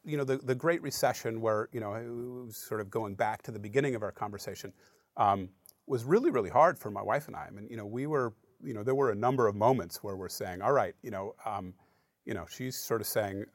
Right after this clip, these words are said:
"I think you kind of need to go get a real job that, you know, that, that, that, you know, that, that pays a paycheck." Um,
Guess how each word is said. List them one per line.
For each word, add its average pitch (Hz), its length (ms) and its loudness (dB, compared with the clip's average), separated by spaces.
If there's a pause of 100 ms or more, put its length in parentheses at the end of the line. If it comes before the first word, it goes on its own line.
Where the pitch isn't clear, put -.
"I - 60 -20
think - 260 -10
you - 80 -14
kind 139 200 -6
of 107 120 -10
need 127 160 -8
to 107 80 -14
go 117 140 -6
get 117 160 -4
a 87 60 -6
real 113 240 -2
job 110 420 -2
that, 101 260 -8
you 107 40 -10
know, 101 120 -6
that, 101 200 -8
that, 110 160 -6
that, 117 200 -10
you 123 80 -6
know, 113 80 -4
that, 101 200 -6
that 113 120 -10
pays 135 200 0
a 131 60 -10
paycheck." - 520 -6 (400)
Um, 101 300 4